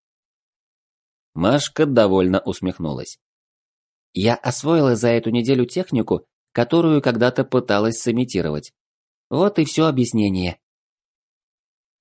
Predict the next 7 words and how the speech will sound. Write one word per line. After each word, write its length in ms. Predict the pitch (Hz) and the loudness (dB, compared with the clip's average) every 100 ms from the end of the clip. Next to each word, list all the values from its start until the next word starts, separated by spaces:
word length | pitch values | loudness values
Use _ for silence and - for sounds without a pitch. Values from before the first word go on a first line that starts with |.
| _ _ | _ _
То 200 | - 104 | 2 4
есть 460 | 104 98 - - - | 4 2 -2 -4 -2
она 380 | 90 90 110 113 | 0 2 2 0
смогла 540 | - 98 92 107 110 | 0 0 2 2 2
научиться 640 | 95 90 90 - 117 - 101 | 2 0 -2 0 -2 0 -4
использовать 840 | - 90 - 117 110 95 101 92 | -4 -8 0 2 2 0 0 0
внутреннюю 560 | 98 104 95 92 90 | -2 0 0 0 0